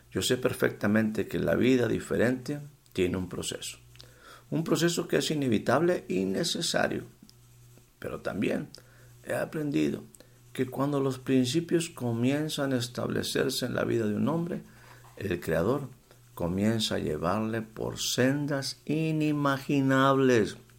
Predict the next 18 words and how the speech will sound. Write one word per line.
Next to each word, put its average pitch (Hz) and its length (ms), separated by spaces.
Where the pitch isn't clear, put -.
en 90 160
una 107 160
dimensión 107 760
fuera 95 540
de 82 160
serie. - 400
Eso 202 320
es 190 180
entrar 160 600
en 151 140
sus - 340
terrenos, 135 800
y 85 180
Él 151 320
desea 117 440
que 104 100
el 90 120
hombre, 117 440